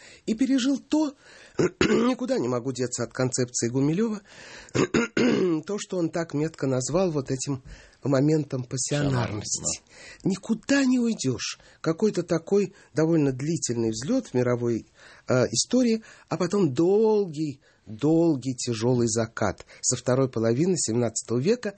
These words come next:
Speaker 1: до начала двадцатого. Такая очень крупная, заметная,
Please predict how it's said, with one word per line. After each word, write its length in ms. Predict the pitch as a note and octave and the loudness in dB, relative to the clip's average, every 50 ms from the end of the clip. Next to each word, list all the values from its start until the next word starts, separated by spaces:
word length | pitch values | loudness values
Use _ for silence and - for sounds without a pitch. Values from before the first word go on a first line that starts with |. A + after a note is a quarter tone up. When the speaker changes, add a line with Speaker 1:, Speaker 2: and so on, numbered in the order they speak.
| - - - - | -12 -20 -20 -14
Speaker 1:
до 260 | - C3+ C3 G3+ A3+ A3 | -6 0 2 4 4 2
начала 480 | G3+ E3+ - - - C3 C3 C3+ B2+ | 0 -2 -8 -10 -10 -10 -10 -10 -10
двадцатого. 640 | A#2+ B2 A2 G#2+ - - - E2+ E2 - F2+ E2+ - - _ - - - - - - _ - - - | -10 -10 -12 -12 -12 -14 -14 -14 -14 -14 -16 -16 -16 -18 _ -20 -20 -20 -20 -20 -20 _ -20 -12 -8
Такая 220 | - A#2 - F#3 | -4 0 2 4
очень 280 | F3+ F3+ F3 - E3+ D3+ | 4 4 2 0 0 -2
крупная, 720 | - - C#3+ E3+ A#3+ B3 C#3+ - - A#2 A2 G2+ F#2+ - - | -2 -2 -2 0 0 0 -2 -2 0 0 2 0 0 -2 -6
заметная, 800 | F#2+ F2 D#2+ A#2+ D#3+ F#3 F3+ F3 - - - A2 A2 F2+ D#2 | -8 -4 0 2 2 4 4 2 0 -2 -4 -4 -4 -4 -6